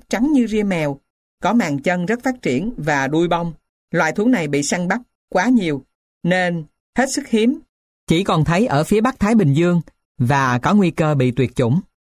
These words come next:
Người thủy thủ vác xác con vật lên vai và chúng tôi lại đi tiếp. Chúng tôi bước trên cát phẳng suốt một tiếng đồng hồ. Đôi chỗ đáy gồ lên đến mức chúng tôi chỉ còn cách mặt biển hai mét. Đến đây,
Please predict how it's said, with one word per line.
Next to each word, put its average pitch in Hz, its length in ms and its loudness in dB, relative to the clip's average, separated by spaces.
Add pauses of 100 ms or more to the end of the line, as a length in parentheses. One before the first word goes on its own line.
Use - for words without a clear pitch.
Người 175 260 2
thủy 175 160 0
thủ 175 300 2
vác 220 220 0
xác 262 220 -2
con 185 180 2
vật 143 160 -2
lên 160 180 2
vai 151 320 0 (400)
và 131 280 0
chúng 165 180 2
tôi 165 140 0
lại 123 120 0
đi 139 140 0
tiếp. 160 220 0 (500)
Chúng 240 160 4
tôi 208 220 2
bước 233 240 2
trên 202 200 2
cát 240 180 -2
phẳng 147 280 0
suốt 254 240 0
một 170 140 -2
tiếng 220 140 4
đồng 165 160 2
hồ. 131 340 0 (520)
Đôi 175 220 2
chỗ 147 240 0
đáy 175 200 2
gồ 165 280 2
lên 180 300 2
đến 220 160 4
mức 262 140 2 (280)
chúng 233 180 4
tôi 190 220 0
chỉ 170 120 0
còn 156 200 0
cách 233 120 0
mặt 214 160 0
biển 143 180 2
hai 180 220 0
mét. 170 240 0 (540)
Đến 185 180 4
đây, 165 280 0